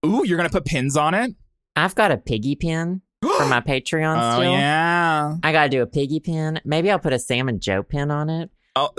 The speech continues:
Speaker 2: And you
Speaker 1: make sure
Speaker 2: know
Speaker 1: you put the Sam and Joe pin where no one can see it.
Speaker 2: <laughs> I put it on the inside.
Speaker 1: On the inside. Mm-hmm.
Speaker 2: Um, and I can make patches. You know, I do, um,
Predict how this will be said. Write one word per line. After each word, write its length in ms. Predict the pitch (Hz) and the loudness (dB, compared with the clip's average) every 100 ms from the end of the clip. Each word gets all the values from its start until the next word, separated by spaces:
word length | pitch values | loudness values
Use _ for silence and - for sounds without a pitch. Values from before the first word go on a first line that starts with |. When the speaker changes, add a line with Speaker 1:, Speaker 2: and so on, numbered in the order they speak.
| 156 | 0
Speaker 2:
And 160 | 185 190 | 2 4
you 100 | 208 | 6
Speaker 1:
make 120 | 247 | 6
sure 100 | - | 4
Speaker 2:
know 60 | - | 4
Speaker 1:
you 60 | |
put 180 | - 202 | 2 0
the 80 | 175 | 0
Sam 220 | 170 151 | 0 0
and 60 | 131 | 2
Joe 140 | 139 | 0
pin 180 | 143 123 | 0 -2
where 100 | 117 | 0
no 80 | 117 | 0
one 100 | 107 | -2
can 120 | 98 | -4
see 240 | - 95 76 | -4 -2 -4
it. 120 | - _ _ | -6 _ _
Speaker 2:
<laughs> 260 | _ _ - | _ _ 0
I 720 | 123 - 240 151 320 190 170 - _ - | 2 4 4 4 4 4 2 -2 _ -4
put 100 | 151 | 0
it 100 | 143 | 2
on 100 | 113 | 0
the 160 | - 110 | 0 -2
inside. 500 | 98 - - - 110 | -2 -4 -6 -6 -4
Speaker 1:
On 140 | 127 | -2
the 100 | 120 | -2
inside. 380 | 104 - 87 - - | -4 -4 -4 -4 -4
Mm-hmm. 320 | 190 120 147 | -4 -4 0
Speaker 2:
Um, 500 | 170 160 151 143 - _ _ _ _ | 2 2 0 -2 -8 _ _ _ _
and 460 | 185 202 175 131 120 - - _ - | 0 2 2 0 -2 -8 -18 _ -2
I 120 | 160 | 0
can 200 | - 156 | 0 0
make 260 | 135 123 - _ _ | 0 -2 -10 _ _
patches. 540 | 190 226 - 107 107 143 | 0 0 0 -2 -2 -2
You 80 | |
know, 120 | 139 127 | 0 2
I 240 | 139 143 | 2 2
do, 360 | 139 143 131 123 | 0 0 2 2
um, 500 | 110 104 98 101 | 2 2 0 -4